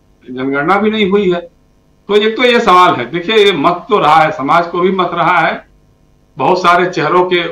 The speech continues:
नीचे के चेहरे उभर करके सामने आ जा रहे हैं, चमड़ी के नीचे की चमड़ी बाहर आ रही है, चाहे वो राजनीतिक दल के लोग हों, चाहे मीडिया के लोग हों, चाहे सामाजिक संगठनों के लोग हैं।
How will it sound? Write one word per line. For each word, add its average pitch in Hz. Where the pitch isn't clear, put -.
नीचे 143
के 190
चेहरे 170
उभर 165
करके 165
सामने 160
आ 165
जा 160
रहे 170
हैं, 165
चमड़ी 160
के 160
नीचे 156
की 180
चमड़ी 175
बाहर 180
आ 170
रही 170
है, 180
चाहे 165
वो 160
राजनीतिक 147
दल 160
के 170
लोग 175
हों, 175
चाहे 160
मीडिया 139
के 180
लोग 175
हों, 190
चाहे 165
सामाजिक 151
संगठनों 143
के 160
लोग 160
हैं। -